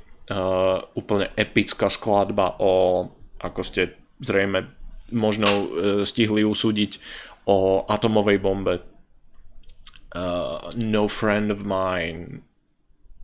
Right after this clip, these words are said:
Losers in the Game, Conductor. Toľko dobrých skladieb, fakt. Ehm,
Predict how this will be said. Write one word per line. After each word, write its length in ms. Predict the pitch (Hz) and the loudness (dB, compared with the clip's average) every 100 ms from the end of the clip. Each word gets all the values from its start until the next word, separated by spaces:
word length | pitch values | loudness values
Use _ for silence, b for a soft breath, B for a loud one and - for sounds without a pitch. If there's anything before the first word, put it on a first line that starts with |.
| - - - B B B B - | -16 -14 -16 B B B B -6
Losers 600 | 117 117 117 113 110 104 | 2 4 4 6 6 6
in 200 | 104 101 | 2 0
the 80 | 95 | -2
Game, 360 | 92 85 85 87 - | -2 -4 -6 -10 0
Conductor. 840 | 110 107 104 - - 92 90 - B B B B B B B B B B B - - - - - - - - - _ | 0 2 0 0 -6 -6 -6 -8 B B B B B B B B B B B -16 -18 -20 -20 -20 -20 -20 -20 -20 _
Toľko 420 | 117 117 117 110 | 8 8 8 6
dobrých 240 | 104 101 - | 6 2 0
skladieb, 480 | - 95 90 90 - _ | 0 0 0 -4 -10 _
fakt. 560 | - - 98 - - - - | -14 -6 -6 -6 -16 -18 -10
Ehm, 640 | 113 101 101 104 107 107 | -2 0 0 -2 -4 -8